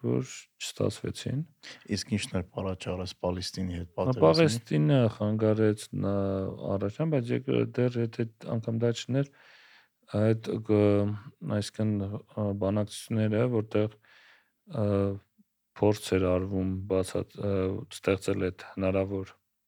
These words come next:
Speaker 1: Անդե-, ինչի՞ մասին է խոսքը։ Խոսքը կոմունիկացիաների մասին է
Speaker 2: Հմ։
Speaker 1: տարածաշրջանում։ Այսինքն՝ ամենահարմար
Speaker 2: Հասանք մեր
Speaker 1: կոմունիկացիան,
Speaker 2: օրերին։
Speaker 1: հա, ամենահա-, հա-, հարմար կոմունիկացիայի տեսանկյունից, ինչ, ը, այն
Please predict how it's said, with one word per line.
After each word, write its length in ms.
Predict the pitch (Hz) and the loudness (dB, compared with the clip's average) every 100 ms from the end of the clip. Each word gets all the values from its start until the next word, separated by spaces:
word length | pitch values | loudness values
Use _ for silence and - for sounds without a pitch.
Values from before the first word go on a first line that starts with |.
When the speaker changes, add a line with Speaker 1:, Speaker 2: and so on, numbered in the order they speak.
| _ _ _ _ _ _ _ - | _ _ _ _ _ _ _ -14
Speaker 1:
Անդե-, 500 | - 120 107 113 - - | -8 -2 0 0 -4 -6
ինչի՞ 320 | - 120 127 | -2 0 0
մասին 280 | 117 107 113 | -2 -4 -8
է 40 | |
խոսքը։ 340 | 113 - - 104 | -10 -10 -12 -10
Խոսքը 340 | - 135 _ | -6 -6 _
կոմունիկացիաների 840 | - 107 107 110 101 - 110 110 127 | -4 0 0 0 -2 -2 -2 -2 -2
մասին 340 | 107 - - | -4 -6 -10
է 100 | - - _ _ _ | -14 -16 _ _ _
Speaker 2:
Հմ։ 140 | 101 98 - | -10 -8 -6
Speaker 1:
տարածաշրջանում։ 840 | - 90 90 - - 110 95 98 _ - - - - - - - _ _ - | 0 0 -2 -10 -10 -6 -6 -6 _ -20 -20 -20 -20 -20 -20 -20 _ _ -12
Այսինքն՝ 300 | 120 - 98 | -10 -4 0
ամենահարմար 640 | 107 113 107 107 113 120 | 2 6 8 8 6 6
Speaker 2:
Հասանք 340 | 104 104 - 107 | 6 6 6 6
մեր 240 | 104 101 101 | 8 6 8
Speaker 1:
կոմունիկացիան, 380 | 120 - 143 | 6 6 4
Speaker 2:
օրերին։ 240 | 123 127 - | 6 2 -2
Speaker 1:
հա, 180 | 123 131 107 | 0 0 0
ամենահա-, 540 | 123 123 127 113 117 113 | 0 2 4 4 6 4
հա-, 280 | 110 117 113 | 4 4 6
հարմար 380 | 117 117 120 | 4 4 2
կոմունիկացիայի 640 | 113 110 107 107 113 113 110 | 0 0 0 0 -4 -2 -4
տեսանկյունից, 880 | - 104 107 104 151 180 - _ - - - - _ _ | -4 -4 -4 -4 -2 -2 -4 _ -20 -20 -20 -20 _ _
ինչ, 160 | 127 117 - - | -4 -4 -6 -2
ը, 140 | 113 110 - - | 2 2 0 0
այն 200 | 135 | 0